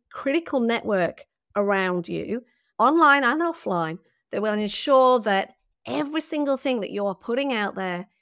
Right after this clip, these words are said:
is consistently talking to your target audience, because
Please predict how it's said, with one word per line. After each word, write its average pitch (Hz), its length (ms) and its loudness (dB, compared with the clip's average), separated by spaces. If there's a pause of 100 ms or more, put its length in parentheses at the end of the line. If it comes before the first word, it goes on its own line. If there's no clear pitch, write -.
(260)
is 185 180 -2
consistently 254 720 -4
talking 220 480 -6
to 220 160 -6
your 185 200 -4
target 233 460 -4
audience, 190 580 -2 (320)
because 185 240 -4